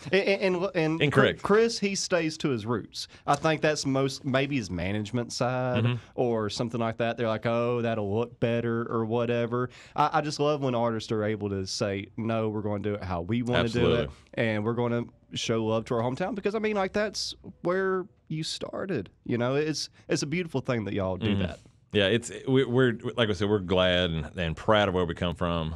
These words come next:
Speaker 2: Uh, you know, we got our start there as far as, uh, you know, 'cause Harlan doesn't have a whole lot of places to play as far as venues. You know, we have
Speaker 1: Yeah.
Speaker 2: one, and then one festival. You know,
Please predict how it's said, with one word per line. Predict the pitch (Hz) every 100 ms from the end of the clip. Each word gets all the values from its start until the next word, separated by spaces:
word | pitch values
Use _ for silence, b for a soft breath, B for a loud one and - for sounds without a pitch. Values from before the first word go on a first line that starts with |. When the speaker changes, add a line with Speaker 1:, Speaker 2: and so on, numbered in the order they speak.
| -
Speaker 2:
Uh, | 82 76 73 71
you | 90
know, | 80
we | 85
got | 90 87
our | 73
start | - 104 101 98 92
there | 92 90 87
as | -
far | 95 87 82
as, | 76 78
uh, | 73 67 - b b b b b
you | -
know, | 110
'cause | - 104
Harlan | 117 160 156
doesn't | 131 120
have | 110 151
a | 131
whole | 92 143
lot | 123 110
of | 90
places | 127 131 110 78
to | -
play | - 147 123 76
as | 78
far | - 85
as | 78
venues. | 85 151 95 60 50 - - 85
You |
know, | 90 110 110
we | 95
have | 101 104 95 82
Speaker 1:
Yeah. | 58 76 - _ _
Speaker 2:
one, | 104 135 82 58 - _ _ _ -
and | 87
then | 90 85
one | 82 123
festival. | 117 113 - 65 - _ _ - _ _ _ -
You | 85
know, | 85 92